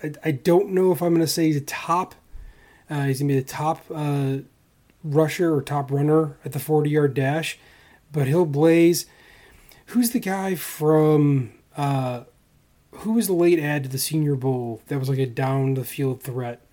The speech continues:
Uh, Bra-, Braylon Sanders. I'll pick, I'll pick him. He looked like he was absolutely electric and fast to watch at, at Ole Miss. So I'll take Braylon Sanders. Final answer.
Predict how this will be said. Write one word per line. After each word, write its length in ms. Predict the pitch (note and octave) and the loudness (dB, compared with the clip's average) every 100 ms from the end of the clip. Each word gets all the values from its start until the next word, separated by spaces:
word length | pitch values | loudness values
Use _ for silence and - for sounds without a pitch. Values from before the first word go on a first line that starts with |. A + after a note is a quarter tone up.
| - | -12
Uh, 420 | C3 B2+ B2+ B2 - E3 | -8 -6 -6 -8 -12 -16
Bra-, 360 | C3+ C3+ D3 D#3 | -8 -2 0 0
Braylon 500 | C3+ D#3 D#3+ E3 C#3+ | 2 4 6 6 4
Sanders. 600 | D3+ D3+ D#3 E3+ E3 - _ _ _ _ _ _ _ _ _ _ _ _ - | 0 0 2 0 -2 -8 _ _ _ _ _ _ _ _ _ _ _ _ -2
I'll 120 | F#3 | -2
pick, 240 | - G3 - | 0 -4 -2
I'll 140 | G3 | -6
pick 200 | G3+ A3+ | -2 -2
him. 340 | E3+ C#3+ A2 - _ _ | 0 -2 -2 -14 _ _
He 200 | A3 A3+ | 4 8
looked 220 | G3 - | 6 6
like 180 | F3 D3 | 0 0
he 180 | E3 D#3 | -4 0
was 420 | C#3+ C#3 C3 C3 - | 4 4 2 -2 -6
absolutely 920 | D3 C3+ - D3 C3+ C3+ C3 B2+ C#3 - | -4 -4 -4 -4 -4 -2 -2 -4 -6 -4
electric 480 | C#3 C#3 C#3 C#3 C#3 | -4 -2 -4 -6 -6
and 140 | B2+ | -8
fast 380 | - B2+ A#2+ - | -6 -8 -8 -8
to 60 | B2 | -6
watch 360 | B2+ B2 - | -4 -4 -6
at, 180 | C#3 C3 - | -10 -10 -14
at 260 | C#3 D3 C3+ | -14 -12 -8
Ole 160 | C3+ A#2+ | -8 -8
Miss. 260 | A#2+ A#2 | -10 -8
So 480 | - - E3 D3 D3 F3+ | -8 -6 -4 -4 -4 -6
I'll 60 | |
take 240 | D3 E3+ C3+ | -2 -2 6
Braylon 340 | D#3+ D3+ C#3 | 8 8 4
Sanders. 420 | D#3 C#3 A#2+ A2 | 2 0 -2 -8
Final 280 | - C#3 C3 | -4 -2 -2
answer. 400 | B2 A2+ A#2+ | -4 -8 -12